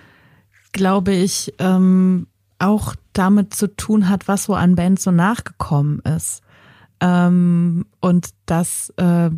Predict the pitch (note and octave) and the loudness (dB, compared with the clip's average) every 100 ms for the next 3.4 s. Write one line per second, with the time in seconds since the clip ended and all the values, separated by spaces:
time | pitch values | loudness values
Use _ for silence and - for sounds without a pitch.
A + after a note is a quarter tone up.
0 | - - F3 G#3 G#3 F#3 F3+ - E3 - | -8 -2 2 4 4 2 0 -2 -2 -2
1 | - G3 E3+ - F3 E3+ F3+ - - - | -4 -4 -4 -2 -2 2 0 0 -12 -18
2 | - _ F3+ F3+ F3+ - G#3 A3 A3+ G#3+ | -20 _ -2 -2 -2 -4 -4 0 -2 -2
3 | - F#3 F#3 F3+ | -6 -2 -2 -2